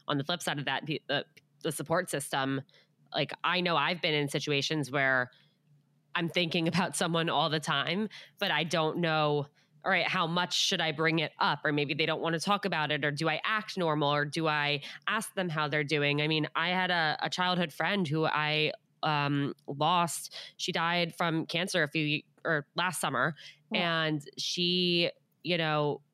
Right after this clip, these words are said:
Speaker 1: was probably battling cancer for, like, five years, maybe four years. And we were never friends that, like, talked every day or even every week. We were more, like, catch up, like, four times a year, grab
Speaker 2: Yeah.
Speaker 1: dinner,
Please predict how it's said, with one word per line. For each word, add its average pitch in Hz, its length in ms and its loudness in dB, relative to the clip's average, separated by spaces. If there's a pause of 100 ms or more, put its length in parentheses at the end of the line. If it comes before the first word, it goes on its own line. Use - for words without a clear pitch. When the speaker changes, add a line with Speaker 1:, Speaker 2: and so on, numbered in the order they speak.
(200)
Speaker 1:
was 165 160 0
probably 208 440 2 (960)
battling 170 320 0
cancer 170 340 0
for, 151 140 -4
like, 143 220 0
five 143 440 -2
years, 196 600 0
maybe 170 200 0
four 185 220 0
years. 226 380 0 (420)
And 175 600 -2 (380)
we 220 160 0
were 226 140 2
never 202 520 0
friends 170 580 -2
that, 160 160 -2
like, 160 200 -2
talked 175 500 0
every 156 320 -2
day 170 320 0
or 170 60 0
even 165 240 -2
every 156 220 -2
week. 175 220 0
We 175 120 0
were 180 100 2
more, 180 180 2
like, 165 300 -2 (220)
catch 190 320 -2
up, 196 160 0
like, 170 160 -2
four 190 180 0
times 170 300 -2
a 170 60 2
year, 165 580 4 (200)
grab 175 200 2
Speaker 2:
Yeah. 151 140 6
Speaker 1:
dinner, 165 540 2